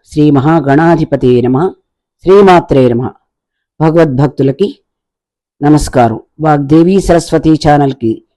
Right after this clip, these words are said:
సుస్వాగతం. నేను సూర్యకుమారి కందాళ. ఇవాళ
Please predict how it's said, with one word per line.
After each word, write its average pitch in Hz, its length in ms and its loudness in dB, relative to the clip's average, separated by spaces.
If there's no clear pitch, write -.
సుస్వాగతం. 139 800 -2
నేను 127 400 2
సూర్యకుమారి 143 600 0
కందాళ. 104 440 -6
ఇవాళ 160 440 0